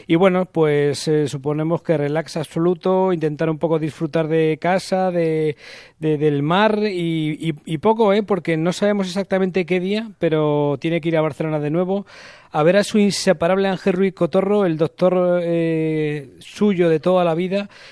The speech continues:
que ha estado con él pegado durante todo el torneo y que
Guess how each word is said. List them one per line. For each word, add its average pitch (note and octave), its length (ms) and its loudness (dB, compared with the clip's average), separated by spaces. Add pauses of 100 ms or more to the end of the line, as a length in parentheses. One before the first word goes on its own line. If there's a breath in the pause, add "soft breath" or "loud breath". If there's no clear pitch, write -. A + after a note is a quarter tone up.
que E3 120 2
ha - 20 4
estado G3 380 2
con F3 220 2
él F#3 120 0
pegado E3+ 460 0
durante E3 400 0
todo G3 320 2
el F3+ 140 0
torneo F3+ 520 0
y E3+ 140 -8
que D#3 400 -4